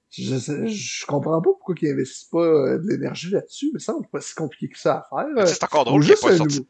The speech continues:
Speaker 2: Punch-Out, là, avec les Joy-Con, en plus, là, tu sais, c'est, c'est,
Speaker 1: Mais
Speaker 2: c'est,
Speaker 1: voyons
Speaker 2: ça, ça
Speaker 1: donc.
Speaker 2: fitterait, là, comme, euh,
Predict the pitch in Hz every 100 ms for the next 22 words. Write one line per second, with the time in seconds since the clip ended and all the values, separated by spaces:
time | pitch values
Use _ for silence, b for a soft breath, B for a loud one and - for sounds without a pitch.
0 | 110 - 131 143 107 80 80 85 82 73
1 | - 123 85 76 80 - - - - 82
2 | - - - - 220 226 190 220 269 -
3 | 151 - 143 120 104 139 135 92